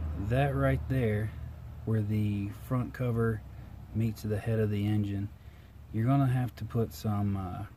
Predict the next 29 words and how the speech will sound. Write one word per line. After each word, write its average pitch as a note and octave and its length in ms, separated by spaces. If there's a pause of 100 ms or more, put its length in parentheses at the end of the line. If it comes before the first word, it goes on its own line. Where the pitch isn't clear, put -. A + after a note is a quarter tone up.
(200)
high A#2+ 120
temp A2+ 360
Permatex A#2 640
there. C3 360 (440)
And G#2+ 140
what A2+ 120
I'm C3+ 220
planning C3 460
to G#2 120
do G2+ 340 (480)
is A2 140
actually A2 400
slide A#2+ 500
the, G2+ 300 (1120)
uh, G2+ 60 (200)
valve A#2 260
cover C3+ 300
in, A2 380 (460)
line A#2+ 240
up A2+ 120
the G#2+ 80
bolts, G#2+ 560 (680)
lift, B2+ 580 (840)
and G#2+ 280
then C3 360 (360)
put G#2+ 160
the G#2 80
Permatex G2+ 580
there. C2 300